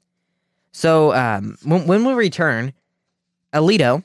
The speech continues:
Justice Alito, has to cancel his conference appearances after the abortion case, uh, was leaked,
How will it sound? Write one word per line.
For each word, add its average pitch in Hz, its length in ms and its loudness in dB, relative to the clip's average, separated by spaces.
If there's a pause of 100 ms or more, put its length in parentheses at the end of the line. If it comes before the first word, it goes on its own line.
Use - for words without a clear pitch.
(160)
Justice 170 420 -2
Alito, 139 380 0
has 127 260 -4
to 131 140 -4
cancel 180 460 -2
his 165 180 0
conference 160 580 -4
appearances 143 600 -4
after 123 240 -4
the 120 120 -4
abortion 120 440 -2
case, 113 440 -6
uh, 104 340 -8 (320)
was 117 200 -14
leaked, 131 420 -8